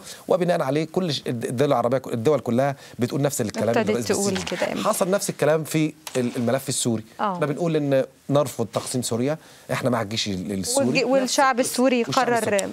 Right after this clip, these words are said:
Speaker 2: مصيره.
Speaker 1: فب-، فإحنا قدرنا إن إحنا نحافظ على حدودنا،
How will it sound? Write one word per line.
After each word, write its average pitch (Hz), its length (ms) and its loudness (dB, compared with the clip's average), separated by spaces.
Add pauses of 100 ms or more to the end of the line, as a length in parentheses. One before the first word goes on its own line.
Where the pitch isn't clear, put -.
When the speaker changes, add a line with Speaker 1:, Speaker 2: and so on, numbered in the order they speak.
(120)
Speaker 2:
مصيره. 196 320 2
Speaker 1:
فب-، - 60 -8
فإحنا 175 840 0 (120)
قدرنا 131 240 0
إن 120 80 0
إحنا 127 180 -2
نحافظ 131 360 -2
على 104 120 0
حدودنا، 123 340 -2